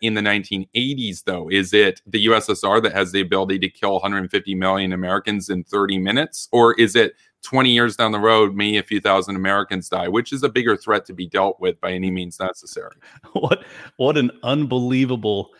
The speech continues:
Speaker 2: brushing over of the th-, maybe three thousand Americans die. I mean, it, you have, you have a very callous view of the loss of life.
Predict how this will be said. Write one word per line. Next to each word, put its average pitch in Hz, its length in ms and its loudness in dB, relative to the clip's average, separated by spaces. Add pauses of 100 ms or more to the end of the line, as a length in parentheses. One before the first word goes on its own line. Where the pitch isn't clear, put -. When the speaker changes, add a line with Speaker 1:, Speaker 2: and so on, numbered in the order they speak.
(160)
Speaker 2:
brushing 120 420 2
over 107 280 2
of 98 100 -2
the 104 120 -2
th-, - 180 -18
maybe 120 400 2
three 117 240 -2
thousand 107 340 0
Americans 101 480 -2
die. 85 240 -12 (360)
I 110 40 -2
mean, 110 160 2 (540)
it, 147 140 4 (160)
you 165 160 4
have, 202 280 4
you 143 120 2
have 165 180 6
a 160 80 4
very 139 320 4
callous 147 540 -4
view 123 260 -2
of 113 80 -2
the 117 80 -4
loss 101 260 -4
of 127 80 -8
life. 170 360 -2